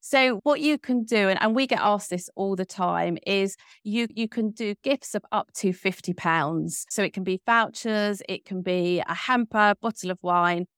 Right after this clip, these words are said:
as long as the limit is at fifty pounds. And it's not for saying rewarding the staff for their work. It's actually more a sort of a gift to say,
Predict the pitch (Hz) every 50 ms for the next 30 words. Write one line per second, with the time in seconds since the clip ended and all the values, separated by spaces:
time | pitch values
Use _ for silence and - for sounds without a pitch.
0 | _ _ _ - 190 180 202 208 202 196 196 196 - - 190 190 196 196 190 185
1 | 175 - - 180 165 170 - - _ 165 165 - - 175 160 - - 180 165 165
2 | 170 165 165 165 156 - - - _ 226 233 240 247 226 - - 247 254 254 262
3 | 254 - - - - - 262 233 220 214 208 208 208 - - - _ _ _ -
4 | - 233 208 196 190 190 190 185 190 180 - - 185 208 202 185 190 240 247 247
5 | 240 226 - 208 190 190 196 - - - 185 180 180 185 220 269 - - - 196
6 | 185 185 185 185 180 175 185 180 180 185 196 214 214 - _ - - 214 202 -
7 | - - - 220 214 - - - 220 208 202 196 190 190 196 202 190 190 185 185
8 | 185 - - - 190 190 - - 190 185 - - 196 185 - 208 196 190 - -
9 | 185 180 - 190 180 175 180